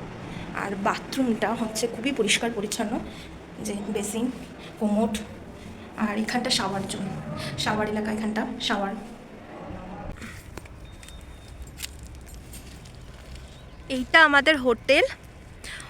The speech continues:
হোটেল দেবী গ্র্যান্ড। বিশাল সুন্দর, সামনেই হচ্ছে বৈষ্ণব দেবী মাতার মন্দিরের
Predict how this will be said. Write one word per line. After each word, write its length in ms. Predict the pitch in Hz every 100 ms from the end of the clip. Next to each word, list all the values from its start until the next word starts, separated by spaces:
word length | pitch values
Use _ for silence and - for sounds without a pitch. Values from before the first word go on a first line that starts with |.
| -
হোটেল 420 | 269 247 285 294 277 - - -
দেবী 360 | 214 240 233 269
গ্র্যান্ড। 400 | 214 214 214 349 - - - - - - - - -
বিশাল 640 | 233 294 302 - 349 359 349
সুন্দর, 580 | - 311 302 311 339
সামনেই 680 | 339 - 277 269 285 311 339
হচ্ছে 540 | 320 302 - - 311 320
বৈষ্ণব 520 | 277 254 - 285 269
দেবী 380 | 285 285 302 320 - - -
মাতার 380 | 240 226 269 269
মন্দিরের 640 | 247 240 240 269 285 311